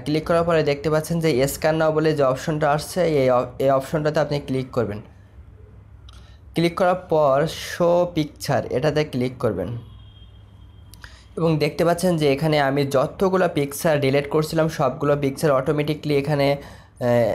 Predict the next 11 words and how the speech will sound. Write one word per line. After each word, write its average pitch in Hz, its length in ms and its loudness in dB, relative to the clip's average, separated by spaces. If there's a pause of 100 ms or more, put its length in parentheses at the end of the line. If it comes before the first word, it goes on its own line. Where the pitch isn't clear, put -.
(320)
আছে 135 380 0
এবং 151 220 2
এখান 139 280 0
থেকে 147 200 0
আপনি 139 280 0
আপনার 135 240 0
গ্যালারিতে 127 420 2
সেভ 139 300 0
করে 143 160 2
নিতে 139 240 2
পারবেন। 101 340 0